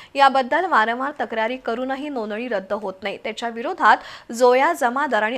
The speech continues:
अल्फा जमादार यांनी सहाय्यक कामगार आयुक्त कार्यालयासमोर आजपासून लाक्षणिक उपोषण सुरू केलंय. कामगार आयुक्तांनी या उपोषणाची दखल घेतली नाही, तर सोमवारपासून प्राणांतिक उपोषण सुरू करण्याचा इशारा जमादार यांनी दिलाय.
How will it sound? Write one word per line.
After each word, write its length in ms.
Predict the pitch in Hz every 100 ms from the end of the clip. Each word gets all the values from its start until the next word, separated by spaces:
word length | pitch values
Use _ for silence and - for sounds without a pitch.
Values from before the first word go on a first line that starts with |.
| -
अल्फा 340 | 233 226 262
जमादार 500 | 277 240 220 262 330
यांनी 320 | 330 233 214 254
सहाय्यक 440 | - 233 247 311 -
कामगार 300 | 233 240 247
आयुक्त 320 | 233 226 240
कार्यालयासमोर 640 | 226 202 247 285 240 202 226 - - -
आजपासून 560 | 247 285 - 320 339 339
लाक्षणिक 520 | 220 202 240 262 254
उपोषण 380 | 226 226 233 233
सुरू 260 | 233 196 196
केलंय. 240 | 208 208 - -
कामगार 320 | 202 196 214
आयुक्तांनी 560 | - 247 - 277 302
या 80 | 330
उपोषणाची 560 | 311 262 262 262 254 262
दखल 300 | 220 - 240
घेतली 300 | 233 233 214
नाही, 340 | 208 214 302 - - -
तर 100 | 269
सोमवारपासून 920 | 269 277 247 262 370 403 277 254 254 311
प्राणांतिक 680 | - 226 214 277 277 403
उपोषण 460 | 320 269 254 226 240
सुरू 240 | 254 233
करण्याचा 380 | 233 220 226 233
इशारा 400 | 220 - 214 226
जमादार 460 | 233 208 202 220 233
यांनी 260 | 202 190
दिलाय. 300 | 185 190 208